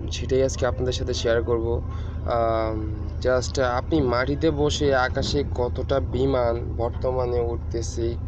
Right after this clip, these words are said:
বিমানটা কয় মিনিট পর land করবে, কোন বিমানটা কোন জায়গায় আছে, সব details আপনি মাটিতে বসেই তা একদম থ্রি ডি ভিউতে দেখতে পারবেন। আহ, সেই জন্য আপনার প্রথমে চলে যেতে হবে Play স্টোরে।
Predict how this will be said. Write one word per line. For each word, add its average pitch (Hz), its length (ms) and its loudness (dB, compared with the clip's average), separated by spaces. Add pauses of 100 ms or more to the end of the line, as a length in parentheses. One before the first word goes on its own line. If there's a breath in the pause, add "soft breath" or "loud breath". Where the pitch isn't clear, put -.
(220)
বিমানটা 117 480 0
কয় 117 340 0
মিনিট 117 320 0 (120)
পর 123 160 2
land 120 380 2
করবে, 120 460 2 (560 loud breath)
কোন 151 240 4
বিমানটা 151 500 2
কোন 143 280 0
জায়গায় 135 540 4
আছে, 135 320 -2
সব 160 320 0 (180)
details 139 420 0
আপনি 127 280 0
মাটিতে 120 400 -2
বসেই 135 560 0 (520 loud breath)
তা 123 300 4
একদম 123 380 0
থ্রি 151 360 -2
ডি 151 140 0
ভিউতে 127 340 -2
দেখতে 123 280 -2
পারবেন। 127 400 2
আহ, 120 920 0
সেই 139 200 -2
জন্য 156 240 2
আপনার 139 320 0
প্রথমে 127 640 2
চলে 127 180 2
যেতে 127 240 0
হবে 127 300 2
Play 131 360 2
স্টোরে। 143 420 2